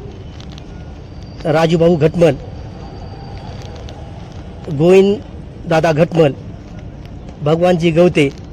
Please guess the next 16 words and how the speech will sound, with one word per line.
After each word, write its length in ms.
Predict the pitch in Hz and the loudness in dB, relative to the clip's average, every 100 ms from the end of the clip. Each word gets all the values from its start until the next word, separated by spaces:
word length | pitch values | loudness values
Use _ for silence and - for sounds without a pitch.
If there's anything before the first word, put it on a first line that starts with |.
| - - - - - - - | -14 -14 -14 -14 -16 -16 -4
सुनील 220 | 190 196 175 | 4 4 6
बारसकर, 560 | 160 180 175 175 147 143 - - - - - - - - - - - | 4 4 4 4 4 2 -10 -16 -16 -16 -16 -16 -16 -16 -16 -12 0
आनंद 260 | 175 196 170 | 4 6 6
बारसकर, 520 | 170 180 - 175 - - - - - - - - - - - - | 6 4 4 4 4 0 -14 -16 -16 -16 -16 -16 -14 -14 -12 0
गणेश 280 | 151 190 180 | 4 4 4
मोरे, 320 | 170 180 156 160 - - - - - - - 175 | 6 6 6 4 -4 -14 -12 -14 -14 -14 -6 2
रघुनाथ 320 | 170 180 180 | 4 4 4
भुजंगे 560 | 143 160 185 165 156 165 - - - - - - - - - | 4 4 6 6 4 2 -10 -14 -12 -12 -12 -12 -12 -12 -2
व 80 | 165 | 2
इतर 220 | 170 185 | 2 2
समस्त 460 | - 185 190 - 165 160 - - - | 2 4 4 4 2 0 -4 -10 0
तरुणांसोबत 540 | 175 185 180 185 160 160 - - - - - - - - - - | 4 6 4 4 4 4 2 -10 -14 -14 -14 -14 -14 -14 -10 0
साहेबांना 340 | 175 175 180 | 2 6 6
निवेदन 320 | 170 175 170 | 8 6 6
दिलेलं 280 | 160 180 185 | 4 4 6
आहे 180 | 170 | 4